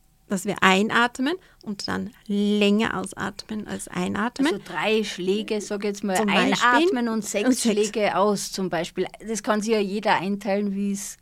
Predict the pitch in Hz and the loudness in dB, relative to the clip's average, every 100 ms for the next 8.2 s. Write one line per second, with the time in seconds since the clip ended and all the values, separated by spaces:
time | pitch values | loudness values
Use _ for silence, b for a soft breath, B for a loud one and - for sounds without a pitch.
0 | - 196 185 175 202 370 302 247 - - | -8 -2 0 0 4 6 6 4 0 -6
1 | - 254 220 208 220 233 220 226 202 208 | 0 4 4 4 2 2 0 -2 -2 0
2 | 202 202 247 - 185 180 185 233 208 165 | 0 2 -2 2 2 4 4 4 4 2
3 | 196 - 185 180 - 208 185 170 180 190 | 0 0 2 2 2 0 2 2 2 0
4 | 180 143 165 - 175 - - 175 180 208 | -2 -2 -2 -2 -6 -8 -6 -4 0 0
5 | 214 220 294 277 185 - B B 269 330 | 2 0 2 4 4 2 B B 0 2
6 | 320 294 247 254 233 - 403 - B B | 2 2 4 4 4 4 2 2 B B
7 | 254 240 269 254 254 285 262 226 - 190 | -2 4 6 6 4 4 6 2 2 2
8 | - | 2